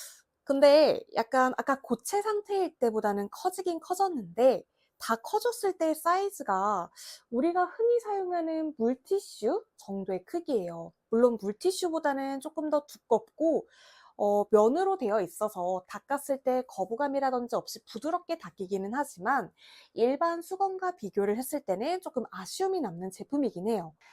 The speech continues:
자, 그럼 정리해 볼게요. 오늘 일회용 압축 수건 리뷰 진행해 봤습니다.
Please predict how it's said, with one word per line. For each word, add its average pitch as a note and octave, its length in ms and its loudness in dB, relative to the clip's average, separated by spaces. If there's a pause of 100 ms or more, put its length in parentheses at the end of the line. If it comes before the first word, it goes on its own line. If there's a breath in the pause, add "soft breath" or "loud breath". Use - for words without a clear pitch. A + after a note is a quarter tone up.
(140)
자, A#3+ 100 0
그럼 C4 240 6
정리해 B3+ 360 0
볼게요. F#3+ 760 0
오늘 C4 400 2
일회용 C4 480 0
압축 B3 340 -8
수건 D4+ 460 0
리뷰 A#3+ 340 -4
진행해 F#3 360 -12
봤습니다. G3+ 680 -6